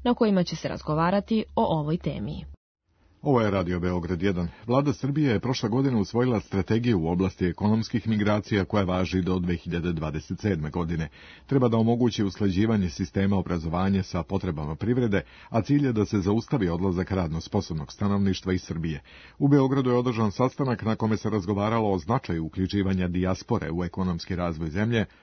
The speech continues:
Speaker 2: primenom usvojene strategije. Izveštava Aleksandar Milivojević.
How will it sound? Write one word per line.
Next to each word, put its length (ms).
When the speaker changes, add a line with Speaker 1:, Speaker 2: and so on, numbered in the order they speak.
Speaker 2:
primenom 460
usvojene 500
strategije. 580
Izveštava 520
Aleksandar 540
Milivojević. 680